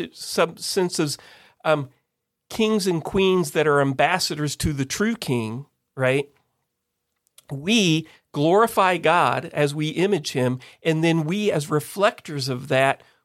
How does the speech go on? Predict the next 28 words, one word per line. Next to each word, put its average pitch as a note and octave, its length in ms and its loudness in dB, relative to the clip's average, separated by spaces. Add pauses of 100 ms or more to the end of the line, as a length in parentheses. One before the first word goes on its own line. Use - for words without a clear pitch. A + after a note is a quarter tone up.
(120)
we E3 680 -4 (200)
reflect F3+ 640 -2
that C#3 200 0
glory. B2+ 380 -6
We E3 260 0
get F3+ 220 -2
some C#3 240 -2
of B2+ 60 0
that A#2+ 180 0
glory B2+ 280 0
because C#3 280 -4
that's F3 200 0
what - 200 -8
kings F3+ 340 0
and D3+ 160 -4
queens E3+ 420 -2
do, E3+ 220 -2
rulers D3+ 520 2
do. F3+ 280 2 (400)
They E3+ 300 2 (240)
show F#3+ 760 0
the D3+ 120 -6
magnificence D3+ 1200 -2
of D#3 440 2 (240)
what D#3+ 280 -2
they're C#3+ 220 -4
doing, C3 480 -2 (280)
um, C#3+ 260 0